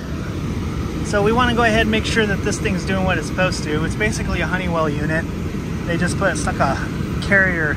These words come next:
thing on it. So first things first, we wanna see if we're getting twenty-four volts to the economizer controller. So let's do that. Yeah, so this is, uh, so we're gonna go ahead and check. So T R one is basically common. So we're gonna check one.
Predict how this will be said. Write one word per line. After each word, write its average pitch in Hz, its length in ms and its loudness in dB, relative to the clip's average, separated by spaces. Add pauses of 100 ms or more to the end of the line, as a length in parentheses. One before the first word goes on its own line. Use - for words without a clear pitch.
(160)
thing 151 200 -2
on 147 180 0
it. 160 140 0 (1040)
So 185 100 2
first 240 220 4
things 233 180 -2
first, 226 240 2
we 202 60 0
wanna 214 180 2
see 220 140 -2
if 208 80 -2
we're 196 80 2
getting 196 180 0
twenty-four 202 400 -4
volts 185 320 -4
to 214 220 -6
the 185 120 -4
economizer 185 540 0
controller. 156 560 -2
So 170 160 -6
let's 165 140 -6
do 175 160 -6
that. 160 340 -2 (1200)
Yeah, 156 160 4
so 190 180 2
this 226 220 2
is, 233 260 2
uh, 196 260 2
so 185 120 0
we're 214 80 -4
gonna 233 140 -4
go 240 140 2
ahead 226 220 -2
and 208 140 -6
check. 208 200 -4 (100)
So 196 200 -4 (340)
T 254 180 0
R 269 160 4
one 226 180 2
is 196 100 0
basically 190 460 0
common. 175 520 0
So 170 240 0
we're - 140 2
gonna 196 120 0
check 208 180 0 (140)
one. 185 320 -2